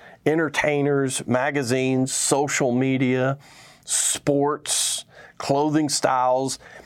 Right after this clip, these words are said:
and we could go on and on and on.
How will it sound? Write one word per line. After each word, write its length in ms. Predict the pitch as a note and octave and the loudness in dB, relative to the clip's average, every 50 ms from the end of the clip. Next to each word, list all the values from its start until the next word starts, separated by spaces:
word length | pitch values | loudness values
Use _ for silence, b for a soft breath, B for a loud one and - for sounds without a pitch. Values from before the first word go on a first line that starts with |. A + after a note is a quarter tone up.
| B B B - | B B B -2
and 140 | - C#3+ C#3 | -2 0 2
we 120 | C#3+ D#3 D#3 | 2 0 2
could 180 | - E3+ C#3+ | 2 0 2
go 220 | B2 D3+ D3 C#3 C3 | 2 2 2 2 2
on 300 | C3+ C#3 C#3 C#3 C#3 C#3 | 2 2 2 2 0 0
and 140 | C3 B2+ | 0 2
on 240 | B2+ B2 B2+ B2+ B2+ | 2 2 0 0 0
and 120 | B2 B2 D3+ | 2 2 2
on. 540 | G3+ G#3+ D#3+ C3+ B2 A#2+ A#2+ B2 A#2 A#2 | 4 4 2 2 2 2 0 -2 -4 -8